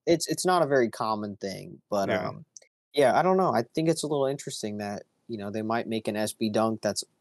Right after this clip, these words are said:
Speaker 1: not for skaters, I guess. Maybe
Speaker 2: Yeah.
Speaker 1: just because this one is a Native American, you know, kinda design, they're trying to keep it exclusive like that.
Speaker 2: Sure.
Speaker 1: Um,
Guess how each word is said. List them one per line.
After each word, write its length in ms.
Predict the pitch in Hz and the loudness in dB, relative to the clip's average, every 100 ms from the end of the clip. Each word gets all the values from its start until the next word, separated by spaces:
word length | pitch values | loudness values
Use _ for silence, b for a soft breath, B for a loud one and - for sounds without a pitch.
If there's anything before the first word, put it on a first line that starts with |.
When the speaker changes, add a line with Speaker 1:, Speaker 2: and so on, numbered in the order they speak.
| - | -10
Speaker 1:
not 400 | 107 107 107 - _ _ | -4 0 0 -2 _ _
for 200 | 127 107 | -2 -2
skaters, 640 | - - - 110 120 127 135 | -4 -6 0 2 4 4 4
I 80 | 131 | 4
guess. 360 | 151 160 - - _ _ - | 4 2 -2 -14 _ _ 0
Maybe 240 | 151 147 | 2 2
Speaker 2:
Yeah. 20 | 131 | 2
Speaker 1:
just 180 | 131 | 0
because 240 | 135 139 127 | -2 -4 -2
this 220 | 127 - | -4 -4
one 100 | 120 | -4
is 120 | 104 | -2
a 60 | 110 | -2
Native 280 | 107 107 107 | -2 -2 -4
American, 800 | 107 104 104 101 104 98 95 - - | -4 -2 -2 -4 -6 -8 -10 -14 -6
you 100 | 110 | -6
know, 120 | 95 | -4
kinda 260 | - 113 98 | -4 -4 -4
design, 520 | 98 104 98 98 95 | -4 -4 -2 -4 -8
they're 100 | 92 | -12
trying 400 | - 107 98 95 | -6 -4 -4 -6
to 260 | - 107 98 | -6 -6 -6
keep 260 | - 127 107 | -4 -2 0
it 100 | 101 | -2
exclusive 560 | - - 120 - 104 95 | -2 0 0 2 0 2
like 260 | 92 95 | 0 0
that. 320 | 95 92 92 - _ _ | 0 0 0 -6 _ _
Speaker 2:
Sure. 400 | - 127 135 120 101 | -16 -10 -10 -10 -8
Speaker 1:
Um, 580 | 98 95 92 90 98 | -6 -4 -6 -8 -12